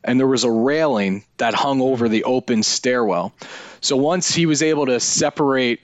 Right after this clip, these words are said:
my dad off of, uh, off of him, and I was standing in front of him, I should also tell you that he was probably about six-foot-two and two hundred and sixty pounds and just fat, like, just a really large kind of fat guy.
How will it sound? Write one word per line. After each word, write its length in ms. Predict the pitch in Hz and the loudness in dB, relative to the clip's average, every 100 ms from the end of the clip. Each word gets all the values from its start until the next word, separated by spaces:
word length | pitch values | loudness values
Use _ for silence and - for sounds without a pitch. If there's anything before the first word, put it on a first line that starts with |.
| _ | _
my 180 | 120 117 | -4 -4
dad 420 | 104 120 127 135 | -2 -2 0 0
off 320 | 123 117 110 107 | 0 -2 -2 -2
of, 180 | 98 | -2
uh, 380 | 107 95 95 95 - _ _ _ | -2 0 0 -2 -6 _ _ _
off 240 | 131 127 131 | -4 -2 -2
of 100 | 98 | -2
him, 260 | 113 110 107 | -2 0 -2
and 160 | 110 107 | -2 -4
I 220 | 113 123 | -2 0
was 160 | 123 | 0
standing 320 | - 120 107 98 | -2 -2 -2 -2
in 60 | |
front 260 | 95 113 104 | -2 -2 0
of 80 | 98 | 0
him, 240 | 98 101 - - - - - - | 0 -2 -6 -20 -20 -20 -12 -6
I 120 | 117 | -2
should 240 | - 123 | -2 0
also 260 | 123 120 127 | 0 0 -2
tell 240 | - 120 | 0 0
you 140 | 120 120 | 2 2
that 180 | 120 110 | 2 2
he 80 | |
was 160 | 117 107 | 2 0
probably 300 | 131 131 143 | 0 0 2
about 260 | 123 113 - | 0 0 -2
six-foot-two 800 | 147 135 - 120 - 135 127 | -2 -2 -2 -2 -2 0 2
and 160 | 113 107 | 4 2
two 240 | - 123 | 2 0
hundred 400 | 127 117 117 113 | 0 0 0 -2
and 260 | 101 98 87 | -2 -4 -4
sixty 500 | - - 131 - 107 | -4 -2 -2 -2 -2
pounds 440 | - 110 113 107 | -2 -2 -2 -2
and 100 | 98 | -2
just 240 | 95 104 - | -2 -2 -2
fat, 480 | - - 110 98 - _ | -4 -4 -4 -4 -6 _
like, 140 | 104 98 | -4 -2
just 200 | 117 107 | -2 -2
a 60 | |
really 500 | 92 107 127 131 123 | -4 0 2 2 2
large 440 | 117 113 110 104 - | 2 2 0 -2 -4
kind 180 | 110 | -4
of 60 | 98 | -4
fat 300 | - 104 - | -2 -2 -2
guy. 280 | 101 95 | -2 -2